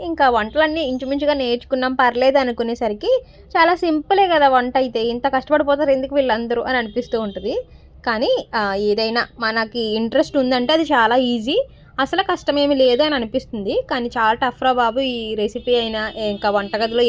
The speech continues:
ఏ పనైనా అని అనుకున్నామంటే మాత్రం అది ఎక్కువ టైమ్ తీసుకుంటుంది. మనం కూడా అంత ఇంట్రెస్ట్గా చెయ్యం కాబట్టి ఇది చాలా కష్టమని మైండ్లో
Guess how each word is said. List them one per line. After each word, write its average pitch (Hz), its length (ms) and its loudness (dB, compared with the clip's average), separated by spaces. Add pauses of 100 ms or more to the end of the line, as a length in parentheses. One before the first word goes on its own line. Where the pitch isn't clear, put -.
ఏ - 40 2
పనైనా 220 380 -4
అని 208 140 -2
అనుకున్నామంటే 202 640 -4 (100)
మాత్రం 254 240 -4 (380)
అది 294 140 0
ఎక్కువ 277 320 4
టైమ్ 294 220 4
తీసుకుంటుంది. 285 480 0
మనం 269 260 2
కూడా 302 160 6
అంత 294 160 2
ఇంట్రెస్ట్గా 254 400 0 (120)
చెయ్యం 240 260 -6
కాబట్టి 254 500 -2 (580)
ఇది 381 120 -6
చాలా 320 340 4
కష్టమని 302 380 0
మైండ్లో 269 440 2